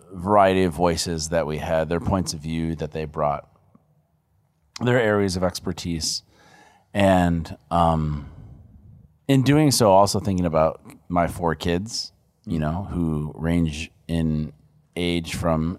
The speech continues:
nine to fifteen, um, and just thinking about how, you know, at, at different stages and ages, you, you address different things,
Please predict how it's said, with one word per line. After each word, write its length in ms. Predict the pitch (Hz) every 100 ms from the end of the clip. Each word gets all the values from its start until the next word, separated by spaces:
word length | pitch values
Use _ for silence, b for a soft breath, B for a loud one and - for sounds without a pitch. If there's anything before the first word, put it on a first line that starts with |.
| -
nine 480 | 71 85 87 85 85
to 80 | 80
fifteen, 640 | - 82 - 85 78 82 b b b b b b b b
um, 640 | 87 90 87 82 82 76 - _ _ _ _ _ _ _ _ _ _ _
and 140 | 120 123
just 180 | 143
thinking 200 | 147 143
about 240 | 131 123 -
how, 560 | 110 107 104 101 95 - - _ _ _ _ _ _ -
you 80 |
know, 160 | 131 117
at, 80 | 113 -
at 280 | 113 113 -
different 440 | 147 131 139 131 -
stages 640 | - - 110 107 110 98
and 100 | 95
ages, 520 | - 95 90 90 78
you, 120 | 90 87 _ _
you 420 | 92 92 90 95 - 135
address 480 | 120 131 139 -
different 440 | 120 110 107 95 90
things, 560 | 85 69 - - -